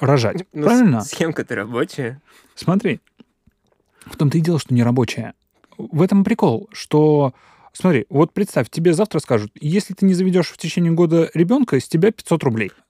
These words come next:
Speaker 1: То есть я хочу как решить? У меня есть вопрос, люди не рожают, и я хочу их каким-то образом простимулировать. И вот один философ говорит: "Уже поздно". Почему? Потому что вы пытаетесь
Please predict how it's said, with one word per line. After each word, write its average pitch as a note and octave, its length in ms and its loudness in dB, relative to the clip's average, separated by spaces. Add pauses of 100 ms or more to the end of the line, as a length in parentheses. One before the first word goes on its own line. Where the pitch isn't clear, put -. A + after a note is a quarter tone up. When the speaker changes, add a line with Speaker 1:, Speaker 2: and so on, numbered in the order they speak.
Speaker 1:
То - 80 -4
есть C#3 220 -2
я D#3 140 0
хочу D#3 260 -6
как - 240 -6
решить? A#2 340 -8 (560)
У D3 60 -2
меня E3+ 140 4
есть D#3+ 140 -4
вопрос, G3 360 -4 (100)
люди D3+ 380 0
не C3+ 120 2
рожают, C3+ 540 -2 (320)
и C#3+ 80 -4
я F3 120 0
хочу - 300 -4
их - 180 -6
каким-то E3+ 420 -2
образом D3+ 300 0
простимулировать. C#3 840 -2 (380)
И D#3+ 60 -2
вот G3 160 0
один G#3+ 160 2
философ B3+ 340 -4
говорит: D#3 220 0
"Уже G3 120 0
поздно". G#2+ 360 -2 (220)
Почему? F#3 400 0 (640)
Потому F#3 200 2
что - 140 -4
вы E3+ 140 0
пытаетесь A#3+ 560 -6